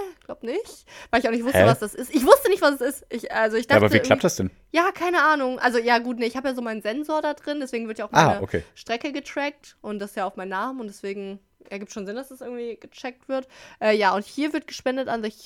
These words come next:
Speaker 1: Human Safety Net, unterstützt als offizieller Charity-Partner des Generali Köln-Marathon, die S O S Kinderdörfer in N R W.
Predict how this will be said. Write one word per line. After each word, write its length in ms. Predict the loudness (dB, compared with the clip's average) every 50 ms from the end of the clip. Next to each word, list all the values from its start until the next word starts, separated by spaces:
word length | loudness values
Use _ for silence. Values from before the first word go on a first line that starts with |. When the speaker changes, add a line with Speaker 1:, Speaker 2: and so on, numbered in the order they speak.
| -6
Speaker 1:
Human 180 | -4 -4 -4 -8
Safety 380 | -6 -4 -4 -4 -4 -6 -8 -10
Net, 220 | -8 -8 -8 -8
unterstützt 440 | -10 -12 -12 -12 -10 -10 -8 -6 -8
als 120 | -8 -8
offizieller 540 | -8 -10 -8 -10 -10 -8 -8 -6 -4 -4 -6 -6
Charity-Partner 600 | -6 -6 -4 -4 -6 -8 -8 -6 -6 -6 -6 -6
des 80 | -8 -8
Generali 500 | -8 -8 -6 -4 -2 -2 -2 -4 -6 -10
Köln-Marathon, 760 | -10 -8 -8 -8 -6 -8 -8 -8 -6 -6 -6 -6 -6 -10 -10 -12 -20 -20 -8 -2
die 60 | 0
S 140 | 0 0 2
O 60 | 0
S 160 | 0 0 0 -2
Kinderdörfer 520 | -2 0 2 2 4 2 2 2 0 -2
in 60 | -4
N 120 | -2 -2 -2
R 140 | 0 0
W. 340 | 0 0 0 0 0 -2 -4